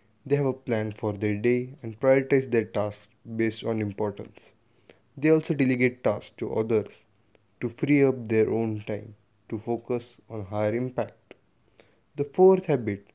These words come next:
that the rich do and, and others don't is, is their growth mindset. They see failures as opportunities for growth and learning.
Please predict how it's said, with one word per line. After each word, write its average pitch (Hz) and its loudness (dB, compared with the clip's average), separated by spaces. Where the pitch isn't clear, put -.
that 110 -2
the 110 0
rich 127 -2
do 131 -2
and, 107 -10
and 127 2
others 113 6
don't 104 4
is, 131 6
is 156 -4
their 117 2
growth 110 0
mindset. 123 -2
They 156 4
see 170 2
failures 131 4
as 117 -6
opportunities 135 0
for 107 0
growth 107 2
and 117 0
learning. 101 2